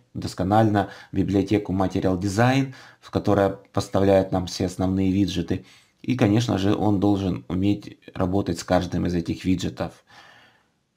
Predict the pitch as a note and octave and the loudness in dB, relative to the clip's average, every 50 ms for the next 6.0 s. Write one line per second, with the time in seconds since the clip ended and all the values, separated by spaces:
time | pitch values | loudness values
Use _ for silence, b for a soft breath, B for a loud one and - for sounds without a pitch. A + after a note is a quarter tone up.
0 | _ _ _ _ _ - A#2+ C3 D#3+ D#3 C#3 C3+ B2 A2 B2 C3+ C3+ C#3 C3+ A#2+ | _ _ _ _ _ 2 4 4 6 6 4 4 4 4 6 6 6 6 6 6
1 | G#2+ G2 G2+ G#2 G2+ G2 F2 F#2+ F#2+ F#2 F#2 F#2 F#2 F2+ F2 - - - F2+ E2+ | 4 6 6 6 4 4 4 2 2 2 2 2 0 -2 -4 -6 -4 -2 -2 -2
2 | - G#2+ A2+ - - - F3 D3 A#2+ G#2 A2+ A#2+ A#2 G#2+ G2 G2 G2+ - - F#2 | -2 -4 -6 -2 2 2 4 6 4 4 4 2 2 2 2 2 2 0 -2 -4
3 | F2+ E2+ E2+ F#2+ F#2+ F#2 F2+ F2+ F2 - F#2 - - F2 F2 F#2 F#2+ - - F2+ | -4 -2 0 0 0 0 -2 -2 -4 -4 -4 -2 0 0 2 2 0 0 -2 -4
4 | F2 F2+ - - - G#2 G2+ F#2 F2 - F2+ F2 F#2 F#2 F2+ - - E2+ E2+ F#2 | -4 -4 -4 0 2 2 2 2 2 0 -2 -2 -2 -2 -2 -4 -6 -6 -4 -4
5 | F#2 F2+ A2+ B2+ B2 B2 - - E2+ E2+ F#2+ G2 F#2+ F#2 F2+ F2+ - - - | -2 0 2 2 2 0 -2 -4 -4 -2 -2 0 0 0 0 -2 -6 -14 -20